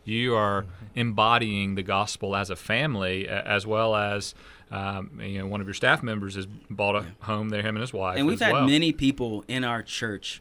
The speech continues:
Speaker 3: move to the West Side
Speaker 1: Yeah.
Speaker 3: because of the church.
Speaker 1: Yeah, I
Speaker 3: We
Speaker 1: think there's something to owning the community
Speaker 3: Yeah.
Speaker 1: that you
Speaker 2: Well,
Speaker 1: live
Speaker 2: your
Speaker 1: in.
Speaker 2: kids know their kids. I mean,
Speaker 1: Yeah.
Speaker 2: they, you, your families know each other, whole
Speaker 3: Mm-hmm.
Speaker 2: families. Yeah.
Speaker 1: Yeah.
Speaker 2: Wow.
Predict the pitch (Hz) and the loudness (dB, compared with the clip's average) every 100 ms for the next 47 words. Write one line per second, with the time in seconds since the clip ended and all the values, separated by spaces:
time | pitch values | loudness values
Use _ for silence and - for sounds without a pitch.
0 | - 120 113 123 117 107 107 101 98 - | -8 -4 -2 0 -2 -4 -8 -8 -6 -6
1 | 98 90 92 107 117 - 107 110 107 120 | -8 -8 -8 -4 -4 -4 -8 -8 -4 -4
2 | 101 98 98 - _ - - - - - | -4 -8 -10 -14 _ -16 -14 -14 -18 -12
3 | 101 104 92 117 117 110 - 131 113 104 | -6 -6 -6 -6 -6 -6 -2 -2 -2 -6
4 | - - 131 143 120 110 101 - 107 107 | -4 -2 0 2 0 -2 -4 -6 -4 -4
5 | 104 104 101 98 139 107 123 143 95 135 | -4 -4 -6 -6 -4 0 2 2 2 0
6 | 123 113 117 117 113 123 160 - 82 92 | 0 0 2 2 0 -2 -4 -6 -8 -6
7 | 98 98 101 104 107 104 - 107 - 131 | -4 -2 -4 -4 -6 -8 -14 -14 -2 0
8 | 135 120 104 113 117 107 143 160 113 104 | 0 -2 -4 -4 -4 -4 -6 -8 -6 -6
9 | 101 110 95 87 - 104 92 92 101 101 | -4 -6 -6 -10 -10 -8 -6 -6 -6 -8
10 | 85 | -10